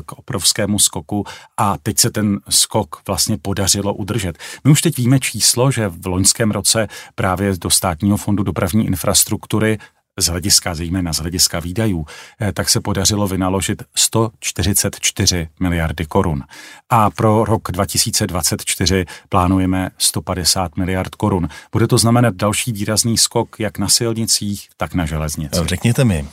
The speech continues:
Speaker 2: vy jako ministr dopravy, musel jste na vládě hodně boxovat za to, aby, eh, právě ten váš rezort měl pokles finančních prostředků pro letošní rok co nejmenší? Protože každý ministr by chtěl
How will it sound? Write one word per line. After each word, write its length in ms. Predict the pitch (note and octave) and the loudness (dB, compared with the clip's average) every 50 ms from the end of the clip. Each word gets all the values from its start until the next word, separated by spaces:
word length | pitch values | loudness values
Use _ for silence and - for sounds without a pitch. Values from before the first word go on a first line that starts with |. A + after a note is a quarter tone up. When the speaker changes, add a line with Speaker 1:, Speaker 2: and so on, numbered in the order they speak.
| - - | -6 -2
Speaker 2:
vy 120 | E2+ F2+ | 0 0
jako 180 | F2+ - - G#2+ | 0 2 4 4
ministr 360 | G2+ F#2+ G2+ G2+ - - A2 | 4 4 4 2 2 0 0
dopravy, 360 | G#2 - - G2 F#2 G2 F#2+ | 0 0 0 -2 0 0 -2
musel 340 | F2+ F2+ F2+ - B2 A#2 G#2+ | -2 -2 0 2 2 2 2
jste 160 | - - A#2 | 2 2 2
na 100 | G#2+ G2 | 2 2
vládě 420 | F#2 G2 F#2+ F#2+ G2 G2 G2 G#2+ A2 | 2 2 2 2 2 2 0 0 -2
hodně 280 | - - F#2+ F#2 F#2+ E2+ | -2 -2 0 0 0 0
boxovat 440 | E2 E2 - - - F#2 F2 E2+ E2 | -2 -2 -2 0 2 4 4 4 4
za 120 | F2 D#2 | 2 -2
to, 220 | - - E2+ E2+ - - - - - - - - - | -2 -4 -6 -6 -6 -8 -14 -20 -20 -20 -20 -8 -2
aby, 640 | E2+ E2 D#2+ F2 F2 F2 F2 F2 F2 F2 F2 - - | 0 2 4 4 4 4 4 4 4 2 2 0 0
eh, 40 | E2+ D#2 D#2 D#2+ D2 - - - - _ | 0 0 0 0 -2 -2 -4 -8 -12 _
právě 260 | - F#2 F2+ E2 F2+ F2 | -2 0 2 2 2 2
ten 180 | G2 F#2+ F2+ | 4 2 4
váš 280 | E2 F2 F#2 F#2 - - | 4 2 0 0 0 0
rezort 540 | F#2+ E2+ E2 E2+ D2+ D2 E2+ G#2+ C3 - - - _ - - _ _ _ | 0 2 2 0 -2 -2 -2 -4 -6 -8 -10 -18 _ -20 -20 _ _ _
měl 440 | - F#2 F2+ F2+ F2 E2+ E2+ E2+ E2 - | 4 6 6 6 6 6 6 4 2 0
pokles 280 | - E2 - G2 - | -2 0 2 2 2
finančních 400 | - F#2+ F2+ F2 E2 - G2 F2+ | 4 4 4 2 4 2 0 0
prostředků 500 | - F2+ E2 - - F2 D#2+ - - F2 | 2 -2 -2 0 0 -2 -2 -2 -4 -4
pro 300 | D#2+ - F2 F2 E2+ E2 | -2 0 2 2 4 4
letošní 400 | D#2+ D#2+ D#2 - F2+ - - F2 | 4 2 2 0 -2 0 2 2
rok 140 | D#2+ F2 - | 2 2 2
co 140 | - - F2+ | 2 2 2
nejmenší? 500 | E2+ E2 D#2 D2+ E2 - - - - C3 | 2 2 2 2 2 0 0 -2 -4 -2
Protože 380 | - A#2 G#2 G2+ A2 G#2+ A2+ G#2+ | 0 0 2 2 2 2 2 0
každý 380 | - A2+ G#2+ A2+ A#2 B2 A#2+ | 2 2 2 2 4 4 4
ministr 380 | F#2+ E2 E2 D#2+ - - - D2+ | 4 4 2 0 -2 -2 -2 -2
by 100 | D#2 D2+ | -2 -2
chtěl 320 | - - - D3+ D3 C3 | -4 -2 -2 0 0 -2